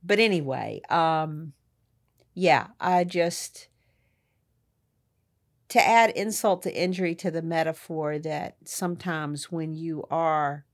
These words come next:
however inadequately, trying to live through your inspired way of seeing,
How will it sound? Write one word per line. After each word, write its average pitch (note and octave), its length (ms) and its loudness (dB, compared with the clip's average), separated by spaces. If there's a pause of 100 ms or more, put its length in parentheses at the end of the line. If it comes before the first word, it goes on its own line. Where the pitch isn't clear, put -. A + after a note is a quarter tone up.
(360)
however G3 600 6
inadequately, - 680 -8
trying D#3+ 400 -2
to D#3+ 120 -8
live D3 260 -6
through D#3 120 -6
your D3 200 -6
inspired D3 540 -4
way C#3+ 180 -6
of C3+ 100 -10
seeing, C3+ 500 -10